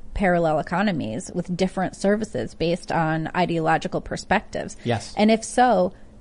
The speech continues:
Speaker 1: you know, where's the conservative Amazon? Part of it, too, is that the, uh, the non-left-wing side of <laughs> things doesn't always do as great a job, you know?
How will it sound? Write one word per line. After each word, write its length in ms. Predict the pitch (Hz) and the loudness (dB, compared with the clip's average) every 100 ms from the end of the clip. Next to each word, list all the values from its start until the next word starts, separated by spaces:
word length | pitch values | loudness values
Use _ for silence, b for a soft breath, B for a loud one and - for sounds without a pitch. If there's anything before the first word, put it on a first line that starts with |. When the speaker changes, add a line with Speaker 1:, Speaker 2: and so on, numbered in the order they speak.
| - - - - | -18 -18 -18 -6
Speaker 1:
you 140 | 277 | 2
know, 200 | 214 156 - | 2 2 0
where's 280 | 190 208 208 | 0 0 -2
the 60 | |
conservative 680 | - 202 196 196 208 185 185 | -2 0 2 2 2 2 2
Amazon? 540 | 170 240 247 - 190 b b - | 2 2 2 -2 -6 b b 4
Part 200 | 254 339 | 6 6
of 100 | 226 | 4
it, 140 | - | 2
too, 160 | 302 269 | 2 2
is 180 | 190 | 4
that 420 | 185 156 120 - 190 | 4 4 4 0 0
the, 440 | 196 185 180 120 | 2 4 4 2
uh, 520 | - 170 156 110 101 - - | 0 0 2 0 -2 -4 -10
the 200 | 202 202 | -2 4
non-left-wing 1040 | 202 185 160 185 202 170 139 - - 170 185 | 6 6 4 2 2 2 2 0 -2 0 0
side 320 | - 151 165 | 0 0 2
of 100 | 208 | 0
<laughs> 20 | |
things 440 | 240 - 247 247 262 - B B B | 4 6 6 2 0 -8 B B B
doesn't 300 | 220 240 269 | 4 6 4
always 280 | 220 240 - | 4 2 2
do 320 | 196 220 247 | 2 2 4
as 140 | 175 | 2
great 280 | 165 185 185 | 0 0 2
a 60 | 190 | 2
job, 540 | 156 143 120 - - - - - - - - | -2 -2 0 -2 -6 -12 -18 -18 -18 -18 -6
you 160 | 180 180 | 0 2
know? 300 | 139 160 | 2 -2